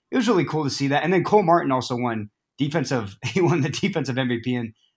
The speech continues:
there was kind of, uh, a little bit of controversy on that 'cause Cole, <laughs> Cole was in street clothes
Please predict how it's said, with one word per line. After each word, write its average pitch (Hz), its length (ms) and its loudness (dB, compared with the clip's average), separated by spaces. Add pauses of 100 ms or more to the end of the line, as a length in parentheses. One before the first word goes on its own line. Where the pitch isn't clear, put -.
(140)
there 131 140 0
was 139 160 0
kind 143 280 2
of, 117 200 -2
uh, 107 440 2
a 117 60 -4
little 147 220 -2
bit 123 120 -2
of 110 60 -4
controversy 117 640 -4
on 110 140 -6
that 113 240 -4
'cause 101 340 -12 (280)
Cole, 131 300 -2 (280)
<laughs> - 260 2
Cole 165 260 0
was 147 160 0
in 135 80 0
street 151 280 -6
clothes 110 360 -8